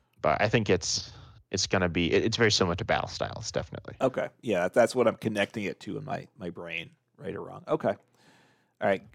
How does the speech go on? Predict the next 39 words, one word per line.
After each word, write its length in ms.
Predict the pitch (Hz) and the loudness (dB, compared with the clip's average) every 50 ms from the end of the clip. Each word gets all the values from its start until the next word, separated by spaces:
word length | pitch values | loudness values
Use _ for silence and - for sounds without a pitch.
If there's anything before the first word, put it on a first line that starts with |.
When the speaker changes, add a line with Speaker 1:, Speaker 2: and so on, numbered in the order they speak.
| _ | _
Speaker 2:
we 120 | 143 123 113 | 0 2 2
wanna 120 | 110 110 | 2 4
get 120 | 110 113 - | 2 0 0
to 80 | - | 2
the 80 | 120 110 | 4 4
next 200 | 107 101 - - | 4 4 2 0
card 300 | - 120 117 120 127 123 | 4 6 6 6 6 4
here? 320 | 127 139 143 139 151 131 - _ _ _ | 0 0 0 0 0 -2 -6 _ _ _
Speaker 1:
Yeah, 440 | - 95 92 87 76 71 65 57 87 110 - _ _ _ | 0 2 2 4 4 4 2 0 -2 -4 -8 _ _ _
Speaker 2:
So, 0 | |
Speaker 1:
yeah. 300 | 82 80 57 78 101 - - - | -4 -2 -2 -2 -2 -4 -8 -8
Speaker 2:
so 160 | - - 120 | 0 4 6
I'll 180 | 110 107 104 107 | 6 6 4 2
re-, 200 | - 117 117 - - | -4 -6 -6 -2 2
I'll 140 | 113 110 | 2 4
read 180 | 107 113 123 127 | 4 2 0 0
this 180 | 135 135 131 - | -2 -4 0 2
one. 220 | 139 127 123 117 - - _ | 2 2 2 0 -8 -18 _
Professor 480 | - 123 - - - 135 131 - - 120 | -8 -8 -4 4 6 6 6 6 2 -2
Turo's 460 | - - - 135 131 131 127 123 113 - | -4 -2 -2 2 4 4 4 4 4 2
Scenario, 800 | - 123 113 110 117 131 135 139 135 139 139 135 135 135 - _ _ _ _ - - _ _ _ _ _ _ _ | 0 -2 0 2 2 2 4 4 6 6 6 4 4 0 -2 _ _ _ _ -20 -20 _ _ _ _ _ _ _
which 200 | - 123 107 - | -2 -2 -2 -2
is 120 | 113 - - | -4 -6 -8
a 40 | |
supporter. 600 | - - - - - 139 139 147 147 151 160 147 - - | -10 -12 -12 -4 2 4 4 4 4 2 0 0 -4 -10
It's 160 | 123 - - | -10 -6 -6
a 40 | 107 | -6
future 500 | - - 131 135 135 - 160 151 151 151 - _ _ _ - _ | -4 0 0 -2 0 0 -2 -2 -2 -2 -8 _ _ _ -20 _
one. 400 | 180 160 151 147 147 151 156 160 - - - _ - _ _ _ | -6 -2 0 0 0 0 -2 -8 -12 -16 -20 _ -20 _ _ _
Uh, 60 | 127 | 0
you 160 | 120 117 110 | 0 0 0
put 460 | 104 - - - 147 135 135 135 - - - | 0 -4 0 4 6 6 6 4 -4 -12 -10
one 320 | 147 135 120 131 143 147 147 | -6 -2 0 0 0 0 0
of 80 | 139 147 | 0 0
your 100 | 147 - | 0 0
Pokemon 680 | - 135 135 135 139 143 135 135 131 127 127 123 - - _ | 4 4 4 4 4 2 2 2 2 2 2 0 -2 -6 _
into 280 | 131 123 120 120 - 127 | -2 -2 -2 0 -2 0
your 220 | 120 113 107 104 98 | 0 2 2 0 0
hand. 840 | - - - 120 110 104 98 98 95 - - - - - - - | -2 -6 -2 0 0 2 0 0 -2 -4 -8 -12 -18 -20 -20 -20